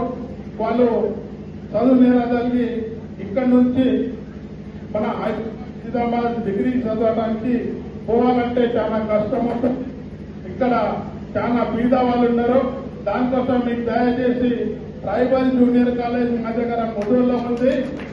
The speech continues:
దానికి డిగ్రీ కాలేజ్ బాలిక చేయాలని సభాముఖంగా మీకు తెలియజేస్తున్నాను.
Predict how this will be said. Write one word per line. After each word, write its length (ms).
దానికి 380
డిగ్రీ 320
కాలేజ్ 380
బాలిక 320
చేయాలని 460
సభాముఖంగా 800
మీకు 180
తెలియజేస్తున్నాను. 640